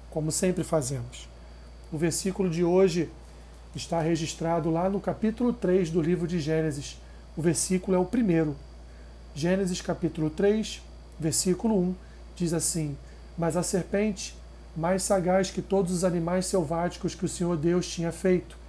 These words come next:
disse à mulher: 'É assim que Deus disse? Não comereis de toda a árvore?'"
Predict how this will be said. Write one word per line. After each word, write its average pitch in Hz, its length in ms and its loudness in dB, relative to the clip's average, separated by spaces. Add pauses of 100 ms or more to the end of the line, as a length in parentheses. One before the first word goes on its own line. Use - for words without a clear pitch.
(340)
disse 208 380 2
à 190 80 6
mulher: 151 400 2 (640)
'É 214 80 2
assim 247 320 2
que 233 100 -2
Deus 160 260 4
disse? 185 440 0 (500)
Não 226 200 2
comereis 190 500 4
de 175 100 2
toda 165 240 2
a 156 140 4
árvore?'" 190 400 2